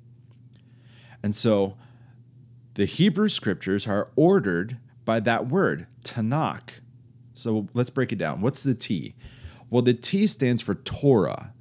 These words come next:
which is the first five books of the Bible. Genesis, Exodus, Numbers, Leviticus, Deuteronomy. Now, those three, T, N, K, they build off of each other,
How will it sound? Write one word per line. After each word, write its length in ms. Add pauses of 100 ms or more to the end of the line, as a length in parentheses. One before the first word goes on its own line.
(320)
which 180
is 180
the 100
first 420
five 260
books 280
of 100
the 80
Bible. 480 (540)
Genesis, 640
Exodus, 840 (380)
Numbers, 480
Leviticus, 560
Deuteronomy. 800 (960)
Now, 260
those 400
three, 460 (1900)
T, 380 (120)
N, 280
K, 580 (240)
they 140
build 420
off 240
of 140
each 180
other, 340